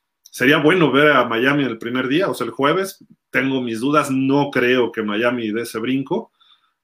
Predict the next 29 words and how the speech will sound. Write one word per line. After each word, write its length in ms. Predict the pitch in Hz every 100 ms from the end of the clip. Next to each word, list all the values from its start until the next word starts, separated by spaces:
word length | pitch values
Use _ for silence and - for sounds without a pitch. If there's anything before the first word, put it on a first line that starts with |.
| -
Eh, 380 | 110 110 110 110
ni 100 | 127
siquiera 320 | 131 - 165
creo 140 | 156 165
que 80 |
nos 160 | 139 113
convenga. 560 | 120 117 131 123 95 - _ _ _ _
Mejor 320 | 135 139 170
ya 160 | 160 160
ahorita 600 | 156 156 156 151 127 113
te 100 | 117
la 120 | 120
juegas 280 | 123 156 156
con 140 | - 120
lo 100 | 113
que 100 | 123
tienes 460 | 151 185 196 202
y 40 | 139
el 100 | 131
año 200 | 147 143
que 80 |
entra 180 | 156 147
tienes 280 | 143 147 131
dos 220 | 135 -
picks 220 | 143 139
de 80 | 131
primera 380 | 131 117 131 127
ronda 580 | 127 151 160 170 185 - _ _ _ _
y 840 | 123 113 113 113 113 110 107 113